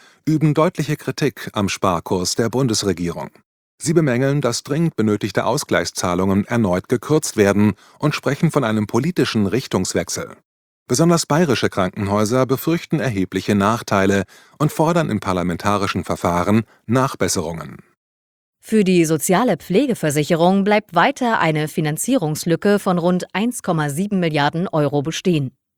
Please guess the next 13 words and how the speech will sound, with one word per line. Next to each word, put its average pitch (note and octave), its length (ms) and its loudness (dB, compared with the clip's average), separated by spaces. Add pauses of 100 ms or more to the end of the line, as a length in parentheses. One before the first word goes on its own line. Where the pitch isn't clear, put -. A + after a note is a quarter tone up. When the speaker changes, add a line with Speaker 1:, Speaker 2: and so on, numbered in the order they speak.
(380)
Speaker 2:
Die D#3+ 220 2
Bundesgesundheitsministerin E3 1400 0
hofft A3+ 320 -2
auf F#3 100 -6
ein D#3+ 200 -4
höheres G3 400 0
Darlehen D3+ 560 2
und G3 260 -2
ist - 160 -10
dazu A3 400 -2
in D#3+ 140 -2
Gesprächen D3+ 760 0
mit G3+ 240 -4